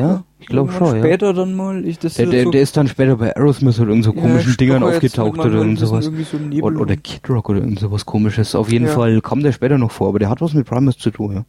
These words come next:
Speaker 2: Jo, das ist mein Preview.
Speaker 1: Das ist, glaub ich, einer von diesen ganz großen Gitarristen, der,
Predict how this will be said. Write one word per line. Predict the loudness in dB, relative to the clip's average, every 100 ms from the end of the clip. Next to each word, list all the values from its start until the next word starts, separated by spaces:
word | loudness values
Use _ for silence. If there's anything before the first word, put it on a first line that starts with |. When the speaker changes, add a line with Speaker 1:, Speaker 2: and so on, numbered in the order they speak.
| _ _ _ _ _ _ _ _ _ _ _ _ _ _ _ _ _ _ _ _ _
Speaker 2:
Jo, | -8 -6 -8 -12 _ _ _ _ _ _
das | -10 -10
ist | -12
mein | -10 -10
Preview. | -12 -14 -14 -16 _ _
Speaker 1:
Das | -4
ist, | -4 -2
glaub | -4
ich, | -4 -2
einer | -2
von | -2 -4 -4
diesen | -4 -4 -4 -6
ganz | -6 -8 -6
großen | -6 -6 -6 -10 -8
Gitarristen, | -6 -6 -6 -10 -12 -14 _ _ _ _ _ _ -8
der, | -6 -6